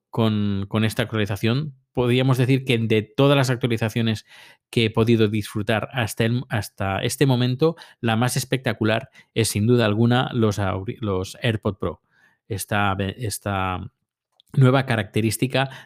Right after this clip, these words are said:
de audio espacial. Ahora, lo que sí que me gustaría saber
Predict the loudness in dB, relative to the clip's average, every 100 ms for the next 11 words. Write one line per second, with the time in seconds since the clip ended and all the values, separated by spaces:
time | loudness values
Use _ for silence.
0 | -4 0 2 2 2 2 0 -2 -4 -6
1 | -8 -4 0 2 0 -2 -2 -2 -4 -6
2 | -6 -4 -2 -2 -4 -8 _ -20 -20 -16
3 | -10 -8 -6 -4 -2 -2 0 0 0 0